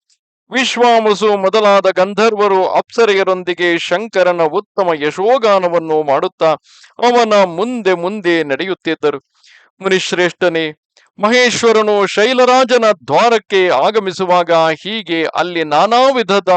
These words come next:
ಉತ್ಸವಗಳು ನಡೆಯುತ್ತಿದ್ದವು. ಮುನೀಶ್ವರನೇ, ಆ ಸಮಯದಲ್ಲಿ ಪರಮಾತ್ಮ ಶಿವನ ಶೋಭೆಯನ್ನು ವಿಶೇಷ ರೂಪದಿಂದ ವರ್ಣಿಸಲು ಯಾರು ಸಮರ್ಥರಿರಬಲ್ಲರು? ಅಂತಹ ವಿಲಕ್ಷಣ ರೂಪದಲ್ಲಿ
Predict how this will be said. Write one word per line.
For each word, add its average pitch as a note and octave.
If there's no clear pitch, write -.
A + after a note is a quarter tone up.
ಉತ್ಸವಗಳು D#3+
ನಡೆಯುತ್ತಿದ್ದವು. D3
ಮುನೀಶ್ವರನೇ, F#3
ಆ A3
ಸಮಯದಲ್ಲಿ A3
ಪರಮಾತ್ಮ G3+
ಶಿವನ G3+
ಶೋಭೆಯನ್ನು F#3
ವಿಶೇಷ A#3
ರೂಪದಿಂದ G3+
ವರ್ಣಿಸಲು E3+
ಯಾರು E3
ಸಮರ್ಥರಿರಬಲ್ಲರು? D3+
ಅಂತಹ F#3+
ವಿಲಕ್ಷಣ F#3+
ರೂಪದಲ್ಲಿ E3